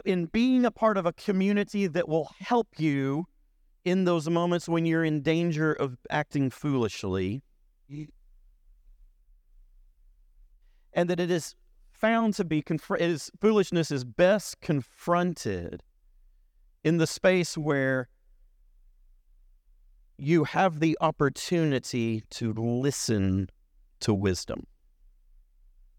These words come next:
If I was gonna sum up the entire book of Proverbs, and Proverbs has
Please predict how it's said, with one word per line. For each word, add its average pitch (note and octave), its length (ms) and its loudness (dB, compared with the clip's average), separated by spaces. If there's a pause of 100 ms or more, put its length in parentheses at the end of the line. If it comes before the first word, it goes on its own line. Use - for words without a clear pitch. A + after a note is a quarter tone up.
(1800)
If F#3+ 140 -2
I A#3+ 80 6
was B3 100 2
gonna A3+ 160 2
sum G#3 460 0
up B2 280 0 (580)
the F3 200 2
entire F3+ 540 2
book D3+ 580 0
of C3 220 -2
Proverbs, A#2 840 -2 (1500)
and E3+ 120 0
Proverbs B3 420 2
has E3 320 -2